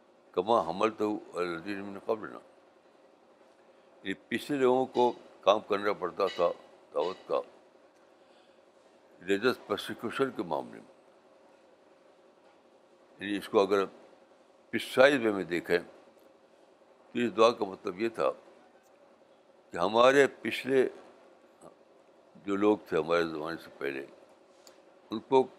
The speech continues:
دعوت کا کام کرنا پڑا ریلیجس پرسیکیوشن کے ماحول میں۔ تو اے اللہ، تو ہم کو موقع دے کہ ہم دعوت کا کام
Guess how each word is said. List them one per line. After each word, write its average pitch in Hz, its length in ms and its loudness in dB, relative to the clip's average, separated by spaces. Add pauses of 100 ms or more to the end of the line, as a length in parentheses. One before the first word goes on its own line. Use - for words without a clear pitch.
(160)
دعوت 98 280 2
کا 101 100 0
کام 95 260 2
کرنا 95 300 -2
پڑا 95 300 2 (920)
ریلیجس 95 480 2
پرسیکیوشن 104 800 -6 (200)
کے 101 80 -8
ماحول 65 440 -2
میں۔ - 200 -20 (2000)
تو - 160 -4
اے 131 100 10
اللہ، 117 420 6 (160)
تو 90 180 -4
ہم 82 80 -4 (100)
کو 117 200 0 (260)
موقع 87 300 -4 (120)
دے 80 120 -6 (1080)
کہ 90 60 -4
ہم 107 140 0
دعوت 92 300 4
کا 95 100 -4
کام 85 260 0